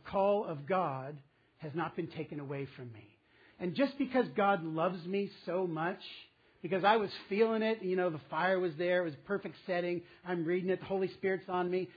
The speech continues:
I stand up, I walk to the, um, the road in the, what am I, where am I? Campground. And I'm just saying, "God, what do, what does this mean? What do I do?" I mean, really what I'm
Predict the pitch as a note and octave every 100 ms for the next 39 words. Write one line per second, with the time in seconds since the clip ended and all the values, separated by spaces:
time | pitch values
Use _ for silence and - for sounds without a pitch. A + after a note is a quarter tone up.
0 | - D#3 F3 - G#3+ A3+ F3 E3 - E3
1 | D#3 D#3+ F#3+ A#3+ - - _ - - _
2 | _ - G#3+ G#3 G3+ D#3+ F3 E3 - E3
3 | D3+ D3 C#3+ C#3+ C#3 D3 D3 C#3 C#3 -
4 | - D3+ F#3 G#3+ A3+ A3+ F#3+ - F3+ E3+
5 | D#3 D3 D3 - _ _ - _ - F#3
6 | F#3+ G3+ F3+ G3 G#3 A3 A#3 - A#3+ -
7 | F3 E3+ F#3+ - - - - - - -
8 | _ _ _ _ _ _ _ _ F#3+ A3
9 | A3 A3+ - A#3 G3 D3 G3 A#3 F#3 D#3+
10 | A3 A#3 - - - _ _ _ G#3+ B3+
11 | - A3 F#3+ G#3 C#4 C4+ F#3+ A3 B3 G#3+
12 | F3 G3 C4 G3 E3 F3+ F3+ F#3 B3 G3+
13 | F#3